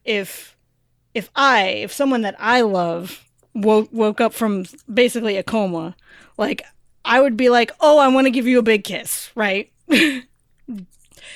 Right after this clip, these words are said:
Didn't happen because we were about to have a conversation about consent. So I had to be like, "Do you even remember who I am?" Uh, and, and that whole thing.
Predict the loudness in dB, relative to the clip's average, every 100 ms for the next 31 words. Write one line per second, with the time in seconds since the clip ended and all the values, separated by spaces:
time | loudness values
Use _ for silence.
0 | -20 -6 -2 0 -2 -2 -4 -4 -6 -4
1 | -4 -4 -6 -4 -2 -2 -2 -4 -6 -8
2 | -10 -8 -8 -8 -8 -8 -10 -10 -10 -8
3 | -8 -8 _ _ -8 -2 2 2 0 -2
4 | -2 -2 -4 -6 -18 -20 -14 -10 -6 -4
5 | -4 -6 -8 -6 -4 -4 -6 -8 -8 -8
6 | -8 -8 -4 -4 -4 -8 -10 -8 -8 -6
7 | -8 -8 _ _ -20 -20 -20 _ -6 -4
8 | -4 -6 -8 -10 -10 -12 -14 -12 -10 -12
9 | -14 -18 -14 -14 -12 -12